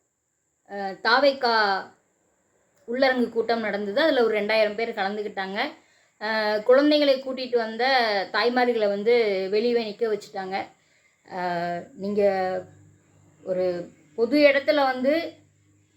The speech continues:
அ, கூட்டம் போடுறது, கூட்ட நெரிசல்ல வந்து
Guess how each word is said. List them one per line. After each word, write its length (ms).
அ, 240
கூட்டம் 360
போடுறது, 300
கூட்ட 260
நெரிசல்ல 540
வந்து 520